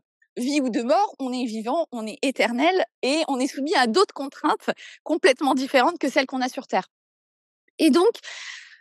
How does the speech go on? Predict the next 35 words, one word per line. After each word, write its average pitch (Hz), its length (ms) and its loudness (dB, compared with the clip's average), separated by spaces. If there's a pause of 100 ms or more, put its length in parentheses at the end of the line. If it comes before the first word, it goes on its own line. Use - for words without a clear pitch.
(240)
les 277 180 8
choix - 260 4
qu'on 330 120 0
fait, 277 280 2 (140)
<laughs> - 140 -6
les 302 220 2
choses - 280 2
qu'on 269 120 -2
décide 311 460 0
de 277 120 2
faire - 340 -2
en 240 140 0
temps 427 260 2
réel 302 480 -2 (400)
sur - 340 -4
Terre, 415 120 2 (1000)
mmh, 269 200 2 (160)
sont - 280 0
déjà 311 400 4
faits 381 380 2
et 285 160 -2
accomplis 339 720 -2
et 277 120 -4
terminés 311 580 -2 (420)
dans 277 160 4
les 311 140 4
dimensions 285 460 0
supérieures. 285 640 4 (380)
Donc, 330 480 -4 (1200)
on 349 140 4
les 392 180 8
choisit 330 720 4
sans - 340 0
les 285 160 2
choisir, 240 560 0